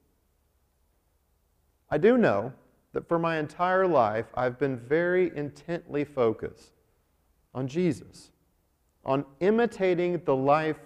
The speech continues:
of Jesus. And Donna and I together have had that as a goal, not only for ourselves, but as we have raised our children. How do we raise them up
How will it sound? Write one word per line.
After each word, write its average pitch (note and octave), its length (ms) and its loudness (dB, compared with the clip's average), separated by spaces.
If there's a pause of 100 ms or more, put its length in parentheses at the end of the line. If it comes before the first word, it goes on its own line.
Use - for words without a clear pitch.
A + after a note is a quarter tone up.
of A#2 120 -8
Jesus. C3+ 560 -2 (1200)
And C#3 120 -4
Donna D3+ 580 4 (140)
and B2 140 -4
I E3 240 2
together D#3+ 680 4
have C#3 200 2
had G3 340 0
that G3 180 4
as D#3+ 260 0
a D3 120 0
goal, B2+ 760 0 (380)
not D3 160 -2
only A3+ 300 4
for G3 240 0
ourselves, D3 800 2 (160)
but D#3 160 0
as F3+ 280 -2
we F3+ 120 2
have D#3+ 140 2
raised C#3 440 0
our B2+ 140 0
children. B2+ 640 -6 (300)
How G3+ 380 -4
do G#3 100 4
we D#3 120 4
raise E3+ 600 -4
them F3+ 280 -8
up F#2+ 360 -10